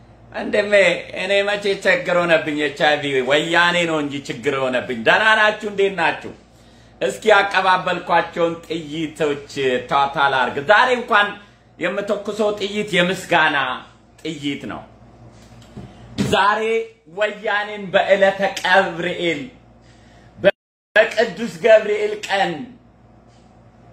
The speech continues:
በዕለቱ ላመሰግን ስለሆነ እናንተም ከኔ ጋር ኑና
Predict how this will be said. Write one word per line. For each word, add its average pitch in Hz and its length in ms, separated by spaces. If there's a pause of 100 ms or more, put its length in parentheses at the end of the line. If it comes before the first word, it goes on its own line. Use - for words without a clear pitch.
(960)
በዕለቱ 226 580 (1120)
ላመሰግን 208 960
ስለሆነ 180 420 (100)
እናንተም 180 540
ከኔ 170 300
ጋር 156 240
ኑና 160 240